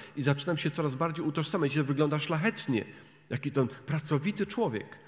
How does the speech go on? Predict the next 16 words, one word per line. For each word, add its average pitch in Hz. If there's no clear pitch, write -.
A 110
tak 143
naprawdę 185
szuka 208
bliskości 165
gdzieś, 123
gdzie 135
ona, 143
e, 131
pierwotnie 160
nie, 165
nie, 82
to, 165
to 175
jest 175
dobre, 135